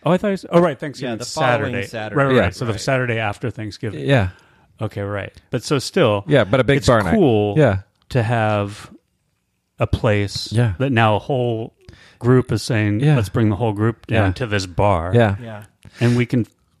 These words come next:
Speaker 1: feel, we can have a good time.
Speaker 3: Yeah.
Speaker 2: Yeah.
Speaker 1: And we can feel
Speaker 2: And it's
Speaker 1: like
Speaker 2: safe.
Speaker 1: people. <laughs>
Speaker 3: Yeah.
Speaker 1: You know?
Speaker 2: Yeah.
Speaker 1: Not
Speaker 3: And so, and,
Speaker 1: second-class
Speaker 3: and 'cause
Speaker 1: citizens.
Speaker 3: we'd, we'd always talked about, you know, the
Speaker 1: Hey, Ron.
Speaker 3: trigger,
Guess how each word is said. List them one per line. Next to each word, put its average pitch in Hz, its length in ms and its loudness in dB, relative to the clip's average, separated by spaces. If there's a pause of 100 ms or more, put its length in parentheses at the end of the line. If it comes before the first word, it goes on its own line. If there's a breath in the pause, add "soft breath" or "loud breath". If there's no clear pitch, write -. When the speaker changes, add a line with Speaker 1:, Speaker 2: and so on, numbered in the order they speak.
(160)
Speaker 1:
feel, 127 380 -2
we 139 120 -2
can 170 80 2
have 165 120 0
a 156 40 -2
good 170 140 0
time. 240 260 -4
Speaker 3:
Yeah. 131 240 0
Speaker 2:
Yeah. 113 240 -12
Speaker 1:
And 131 100 2
we 139 80 4
can 139 120 2
feel 131 340 -2
Speaker 2:
And 131 80 0
it's 120 60 -4
Speaker 1:
like 107 140 -4
Speaker 2:
safe. - 580 -12 (260)
Speaker 1:
people. 123 420 -8
<laughs> - 240 -6
Speaker 3:
Yeah. 139 180 4
Speaker 1:
You 151 100 0
know? 120 320 -4
Speaker 2:
Yeah. 185 160 -14 (240 loud breath)
Speaker 1:
Not 127 160 -4
Speaker 3:
And 156 80 0
so, 202 100 4
and, 185 80 2
Speaker 1:
second-class 180 280 0
Speaker 3:
and 160 100 -2
'cause 113 280 -4
Speaker 1:
citizens. 175 60 -4
Speaker 3:
we'd, 233 220 -4
we'd 190 180 0
always 208 220 2
talked 175 240 -2
about, 151 240 -2
you 139 80 -10
know, 147 120 0
the 123 160 -8
Speaker 1:
Hey, - 180 -8
Ron. 185 80 -2
Speaker 3:
trigger, 151 260 -4